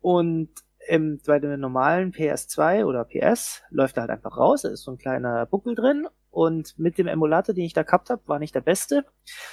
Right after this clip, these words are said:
äh, ist er dann an dieser Kante stehen geblieben und da in diese Kante weitergelaufen und nicht diesen halben Zentimeter oder was runtergefallen und so konnte ich das Spiel halt auf diesem Emulator gar nicht spielen,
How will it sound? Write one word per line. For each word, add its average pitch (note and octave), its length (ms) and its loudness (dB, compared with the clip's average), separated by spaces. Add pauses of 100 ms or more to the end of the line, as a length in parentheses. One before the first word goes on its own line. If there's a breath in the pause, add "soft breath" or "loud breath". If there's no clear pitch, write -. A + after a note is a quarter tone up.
(200 loud breath)
äh, F#3+ 300 10
ist - 180 -6
er G3 80 -2
dann F3 200 -4
an F#3+ 240 -8
dieser F3+ 500 -6 (100)
Kante G3 340 -4
stehen C4 300 -4
geblieben F#3 440 -6
und D#3+ 340 -8 (220)
da D#3+ 100 2
in G3 220 -2
diese F3+ 180 -2
Kante F3+ 300 -4
weitergelaufen E3+ 800 0
und E3+ 320 -4
nicht F3 500 -4
diesen F3 580 -4 (200)
halben F3 280 0
Zentimeter F3+ 520 -2
oder D#3+ 160 -2
was D#3 180 0
runtergefallen F3+ 680 0
und D#3+ 160 -6
so E3 160 -2
konnte E3 240 -8
ich - 80 -20
das D3+ 100 -4
Spiel D#3 240 -4
halt C#3 340 -6
auf D3 120 0
diesem D3 200 -6
Emulator C3 380 -4
gar A#2 160 0
nicht A#2 160 -8
spielen, A#3 380 2